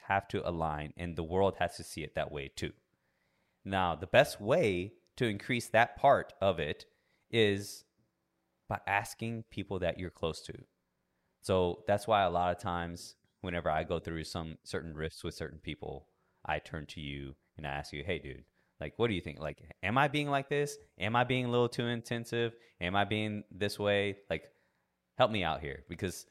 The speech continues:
and the reason why I turn to Gabe is because that's the one dude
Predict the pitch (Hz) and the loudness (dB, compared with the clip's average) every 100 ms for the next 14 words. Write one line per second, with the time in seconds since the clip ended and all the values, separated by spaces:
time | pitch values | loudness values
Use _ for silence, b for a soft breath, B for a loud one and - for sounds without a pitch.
0 | _ 113 117 120 170 147 135 131 120 110 | _ -2 2 2 2 2 4 4 4 2
1 | - 113 104 87 80 76 73 - 95 85 | 0 -2 -2 -2 -2 -2 -4 -2 -2 -2
2 | 90 87 78 87 82 98 87 82 78 73 | -2 -2 0 0 0 -2 -2 -2 -2 -4
3 | 71 | -6